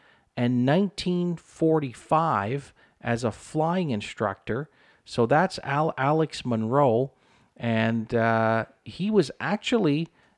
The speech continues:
um, let's see, he's looked like he, uh, it's, had, uh, spent s-, part of, a good part of his life in lovely Pickering, Ontario, and, um,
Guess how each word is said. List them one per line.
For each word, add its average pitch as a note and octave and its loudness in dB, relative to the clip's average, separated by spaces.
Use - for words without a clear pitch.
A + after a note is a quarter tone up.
um, A#2 0
let's - -4
see, B2+ -4
he's A2+ -6
looked D#3+ -2
like F#3 0
he, D3 -2
uh, A2 2
it's, A2 -4
had, A#2 -4
uh, A2 2
spent - -2
s-, - -10
part E3+ 4
of, F3+ 0
a B2+ 0
good F3 0
part G3 4
of E3 0
his C3 -2
life C#3 2
in A#2+ 0
lovely C3 2
Pickering, D#3+ -2
Ontario, A2+ 0
and, B2 -2
um, B2 0